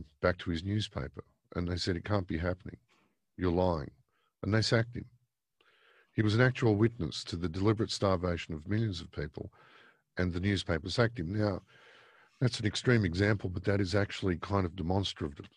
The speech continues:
demonstrative of, um, the arrogance of the media today, who just refuse to accept that the world can be any different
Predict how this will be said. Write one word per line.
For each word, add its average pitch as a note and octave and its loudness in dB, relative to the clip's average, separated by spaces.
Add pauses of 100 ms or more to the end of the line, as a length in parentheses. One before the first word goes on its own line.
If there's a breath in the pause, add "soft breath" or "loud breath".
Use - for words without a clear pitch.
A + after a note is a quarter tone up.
(160)
demonstrative F#2 -2 (320)
of, D2 -6 (320)
um, D2+ -8 (680 loud breath)
the F2+ 4
arrogance G#2+ 4
of C2+ -8
the C#2+ -8
media C#2+ -4
today, D2 -8 (100)
who - -6
just E2+ -4
refuse F#2+ 0
to - -6
accept - -4 (480)
that F2 -2
the G2 2
world F2 0
can F2 -6
be E2+ -4 (120)
any B2 4
different - -8